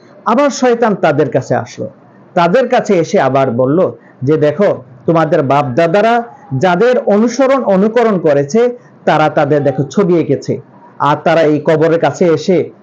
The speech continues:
তারা তাদের প্রয়োজনীয় কথাবার্তা বলতো এবং তাদের যা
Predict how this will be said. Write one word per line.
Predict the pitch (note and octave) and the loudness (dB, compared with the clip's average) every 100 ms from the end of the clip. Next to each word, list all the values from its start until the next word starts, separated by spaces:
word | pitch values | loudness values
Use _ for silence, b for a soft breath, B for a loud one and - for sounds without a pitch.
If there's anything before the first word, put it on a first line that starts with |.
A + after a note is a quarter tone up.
| - | -4
তারা | E3 D#3 | 0 0
তাদের | D3+ D3+ E3 D#3+ | 0 0 0 0
প্রয়োজনীয় | E3+ E3 D#3 F3 G#3+ A3+ | 0 0 2 2 2 0
কথাবার্তা | G3 E3+ E3 E3 F3+ | 0 0 0 0 0
বলতো | D#3+ F3 E3+ G3+ - B B | 2 0 0 -2 -4 B B
এবং | E3 E3 | -2 0
তাদের | E3 D#3 D3+ A#2 | 0 0 -2 0
যা | E3 | 0